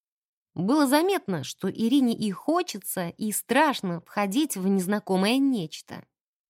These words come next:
Она то приближалась на шаг, то отступала, заглядывая в лицо мужчины. А когда спрятала руки за спину, Индар и вовсе еле удержался от смеха.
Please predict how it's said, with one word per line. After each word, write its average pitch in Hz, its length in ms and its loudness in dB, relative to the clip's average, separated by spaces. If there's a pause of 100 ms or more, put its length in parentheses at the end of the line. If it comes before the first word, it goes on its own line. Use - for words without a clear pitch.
Она 196 320 4
то 185 200 0
приближалась 170 760 0
на 254 140 0
шаг, 226 380 -4 (120)
то 339 160 0
отступала, 277 880 2
заглядывая 180 680 2
в 170 40 -4
лицо 190 300 -2
мужчины. 190 680 -4 (320)
А 170 160 -2
когда 285 340 2
спрятала 269 520 2
руки 254 260 2
за 277 280 2
спину, 196 500 -2
Индар 226 420 2
и 302 180 0
вовсе 233 460 0
еле 240 340 2
удержался 190 720 0
от 220 120 -4
смеха. - 460 -4